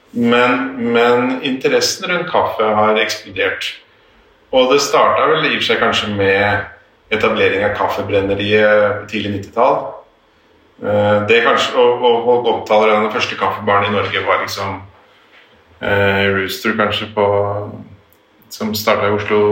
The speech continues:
litt grann før det igjen. Men det første stedet du faktisk fikk, eh,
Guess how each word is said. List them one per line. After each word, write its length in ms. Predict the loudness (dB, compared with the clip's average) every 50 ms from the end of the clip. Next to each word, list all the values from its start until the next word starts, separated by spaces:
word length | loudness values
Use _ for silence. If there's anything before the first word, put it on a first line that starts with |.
| 0 -2 -6 -8
litt 180 | -8 -8 -6 -2
grann 220 | -2 -2 -2 -2
før 160 | -2 -2 0 2
det 80 | 2
igjen. 180 | 2 0 0 -4 -8 -12 -18 -20 _ _ _ -20 _ _ -2
Men 80 | -2 0
det 80 | 2
første 240 | 2 0 0 0 -2
stedet 280 | 0 0 2 2 2 0
du 60 | 0
faktisk 320 | -2 -6 -6 -8 -6 -4 -2
fikk, 240 | -2 -2 -2 -2 0
eh, 320 | 2 2 2 2 0 -2